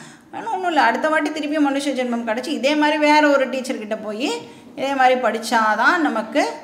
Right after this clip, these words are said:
மோட்சம். அதனால ஒழுங்கு மரியாதை என்ன பண்ணிடணும், இந்த ஜென்மாலேயே வந்து அதை முடிச்சிடணும். So யார் என்ன சொன்னாலும் அதெல்லாம் வந்து காதுல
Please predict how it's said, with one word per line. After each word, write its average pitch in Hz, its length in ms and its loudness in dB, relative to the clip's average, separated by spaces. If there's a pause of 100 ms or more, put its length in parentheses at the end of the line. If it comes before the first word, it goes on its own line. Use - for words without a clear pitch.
(180)
மோட்சம். 180 760 -8
அதனால 247 340 -2
ஒழுங்கு 233 260 -4
மரியாதை 226 340 -2
என்ன 240 140 -4
பண்ணிடணும், 202 540 -8 (520)
இந்த 247 320 -4
ஜென்மாலேயே 233 720 0
வந்து 208 240 0
அதை 220 280 2 (560)
முடிச்சிடணும். 190 800 -6
So 254 160 -4
யார் 233 380 6
என்ன 285 260 4
சொன்னாலும் 302 380 2
அதெல்லாம் 254 260 4
வந்து 240 180 0
காதுல 240 560 2